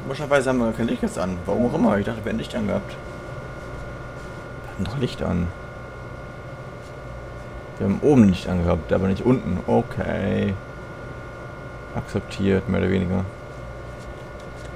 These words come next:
So, Richtungswender neutral. Aussteigen und beenden.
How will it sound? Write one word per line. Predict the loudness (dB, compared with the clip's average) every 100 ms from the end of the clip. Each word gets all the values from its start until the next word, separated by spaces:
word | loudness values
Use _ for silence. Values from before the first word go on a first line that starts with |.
| -10 -10 -10 -10 -10 -10 -10 -10 -10 -10 -10 -10 -10 -12 -12 -10 -10 -10 -10 -10 -10 -10 -10 -10 -12 -8 2
So, | 8 10 12 10
Richtungswender | 8 4 4 2 4 6 8 10 8
neutral. | 8 4 0 -4 0 4 4 4 2 -2 -4 -10 -14 -12 -12 -12 -12 -12 -12 -12 -14 -14 -14 -12 -12 -12 -12 -12 -12 -12 -12 -4
Aussteigen | 2 2 2 2 4 4 4
und | 2 0
beenden. | -2 -2 -2 -4